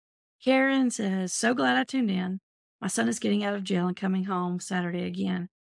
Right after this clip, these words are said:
I guess I better not expect anything new or have an honest to goodness talk with him about what I would like." I guess what I say to you, Karen, is hopefully you've been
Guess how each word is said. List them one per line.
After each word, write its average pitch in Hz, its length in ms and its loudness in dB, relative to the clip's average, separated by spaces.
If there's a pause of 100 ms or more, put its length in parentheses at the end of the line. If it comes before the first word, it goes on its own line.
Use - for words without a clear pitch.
(140)
I - 80 -8
guess 196 220 0
I 233 60 2
better 208 240 0
not 202 160 0
expect - 420 -6
anything 208 420 -2
new 185 260 -2 (380)
or 202 120 -2
have 196 560 0
an 190 160 -2
honest 190 520 -2
to 208 60 -4
goodness 180 380 -2
talk 190 240 -4
with 196 120 -10
him 185 300 -4 (640)
about 185 340 0
what 175 220 0
I 92 120 -4
would - 160 -4
like." - 280 -2 (800)
I 247 120 8
guess 359 200 4
what 427 100 2
I 359 40 2
say 294 180 2
to 277 60 0
you, 262 120 2
Karen, 262 320 0
is 233 120 -2
hopefully 247 560 2 (300)
you've 233 360 2
been 226 640 4